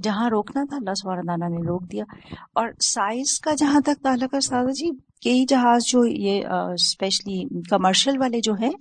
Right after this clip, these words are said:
کہ پورا پورا ایک ایک مہینہ ان کی لوڈنگ اور ان لوڈنگ کے لیے چاہیے ہوتا ہے، اتنا ان کے اندر وہ،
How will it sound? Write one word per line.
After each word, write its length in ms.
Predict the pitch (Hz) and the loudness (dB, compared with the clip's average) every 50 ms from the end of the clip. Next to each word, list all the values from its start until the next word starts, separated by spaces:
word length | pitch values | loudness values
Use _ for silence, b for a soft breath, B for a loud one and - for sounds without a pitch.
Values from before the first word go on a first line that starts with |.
| B B B B B B B _ | B B B B B B B _
کہ 80 | - 302 - _ _ - | -2 -2 -2 _ _ 0
پورا 360 | - 262 269 269 285 302 311 320 - | 4 6 8 10 10 8 8 6 6
پورا 240 | - 269 269 294 294 | 4 6 6 8 6
ایک 280 | - - 247 240 - | 6 4 2 2 2
ایک 140 | 294 294 - | 2 4 6
مہینہ 380 | 294 277 262 240 240 233 233 247 | 6 8 8 8 8 8 6 6
ان 320 | 285 320 254 240 226 233 | 6 6 6 6 6 4
کی 200 | 233 - 269 294 | 2 2 2 2
لوڈنگ 540 | 294 277 - 214 202 208 196 208 269 294 330 | 2 4 4 6 6 6 6 6 6 8 8
اور 120 | 339 349 339 - | 8 6 6 6
ان 220 | - 269 277 285 269 | 6 8 8 10 10
لوڈنگ 300 | 269 262 262 240 311 349 | 10 8 8 8 6 6
کے 120 | - 330 | 6 4
لیے 140 | 269 269 262 | 4 4 4
چاہیے 300 | - - 190 170 170 175 | 4 2 0 0 2 2
ہوتا 200 | 170 165 - - | 2 2 0 -4
ہے، 200 | - - - - | -8 -2 0 0
اتنا 520 | 262 - - _ _ - - 262 294 330 381 | 0 0 -4 _ _ 4 6 8 8 8 8
ان 220 | 381 339 254 240 | 6 6 4 4
کے 160 | 233 - 240 214 | 4 6 4 4
اندر 320 | 196 185 185 180 185 180 | 6 4 4 4 4 2
وہ، 320 | 170 - 175 175 170 170 | 2 2 2 2 2 0